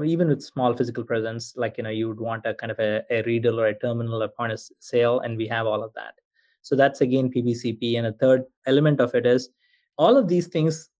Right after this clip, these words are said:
can be available to merchants, but most merchants now leverage platforms and, um, you know, players like yourself to actually build a site, you know, help them with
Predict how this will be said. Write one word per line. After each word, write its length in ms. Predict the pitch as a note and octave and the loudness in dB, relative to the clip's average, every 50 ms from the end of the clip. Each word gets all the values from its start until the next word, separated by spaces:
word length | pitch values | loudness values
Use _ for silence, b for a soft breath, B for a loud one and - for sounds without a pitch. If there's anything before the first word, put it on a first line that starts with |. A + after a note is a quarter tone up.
| _ _ | _ _
can 200 | - C#3 C3 C3 | -4 -2 0 0
be 220 | C3 C3 C3 B2 | 0 0 0 0
available 380 | B2 A#2+ B2 B2 B2 B2 B2+ B2 | 0 0 0 2 2 2 0 0
to 100 | A#2+ A#2+ | 0 -2
merchants, 480 | A#2 A#2 A#2 A2+ A2+ - A2+ A2 - - _ | -2 -2 -4 -4 -6 -8 -12 -12 -14 -8 _
but 160 | B2+ B2 C#3 | -8 -2 0
most 220 | D#3+ A3 G#3+ G#3+ | 0 0 0 0
merchants 360 | F3 D3+ D3+ - D#3 C#3 - C3 | 0 -2 0 0 -2 -4 -4 -4
now 400 | B2 A#2+ A#2 A#2 B2+ D3 - _ _ - | -4 -2 -2 -2 -4 -6 -8 _ _ -4
leverage 360 | B2+ B2 A#2+ B2 A#2+ - _ | -4 -2 -2 -4 -6 -6 _
platforms 640 | - A#2 A2+ A2+ A#2 - - A#2 A#2 A2+ A2+ A#2 | -4 -4 -4 -4 -6 -8 -8 -8 -8 -8 -6 -6
and, 300 | A#2 G#2+ G#2+ G#2+ A2 C3+ - _ _ | -6 -6 -6 -8 -10 -12 -16 _ _
um, 600 | A#2+ A2+ A2 G#2+ G#2+ G#2+ G#2+ G#2 G#2 G#2+ G#2+ G#2+ - | -6 -4 -4 -2 -2 -4 -4 -6 -8 -10 -14 -12 -6
you 80 | - B2 | -4 -4
know, 80 | A#2+ | -4
players 360 | A#2 C#3 C#3 C#3+ C#3+ C#3 C#3 - | 0 2 2 4 4 2 2 0
like 160 | B2+ B2 - | -4 -2 0
yourself 560 | B2 A#2 A#2 - C#3+ C3 A#2 A2 A2 - _ b b b b b _ | -2 -2 -2 -2 0 0 0 0 -2 -6 _ b b b b b _
to 60 | - D#3 | 0 0
actually 260 | D#3 D#3 D#3 - C#3+ | 0 0 2 0 0
build 240 | B2 B2+ C#3 D3+ C#3+ | 2 4 4 4 4
a 60 | C#3 | 4
site, 460 | C#3 - - C3+ B2 A#2+ A#2+ A#2+ A#2 - _ _ | 2 0 -2 -2 0 2 0 0 -2 -6 _ _
you 80 | - A#2+ | -8 -4
know, 120 | A#2+ A#2 | -4 -4
help 300 | A2 - - C3+ C3 - | -4 -2 -2 -2 -2 0
them 300 | - C3+ C3 B2+ B2+ B2 A#2+ | -2 -2 0 0 -2 0 0
with 180 | B2 A#2 - | -2 -2 -2